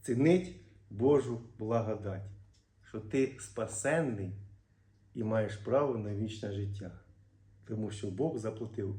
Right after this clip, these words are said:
величезну ціну за тебе. Смерть Сина Свого.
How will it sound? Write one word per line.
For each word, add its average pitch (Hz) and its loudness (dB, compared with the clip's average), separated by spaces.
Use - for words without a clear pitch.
величезну 160 0
ціну 139 -2
за 113 -2
тебе. 101 -2
Смерть 165 6
Сина 139 4
Свого. 95 -6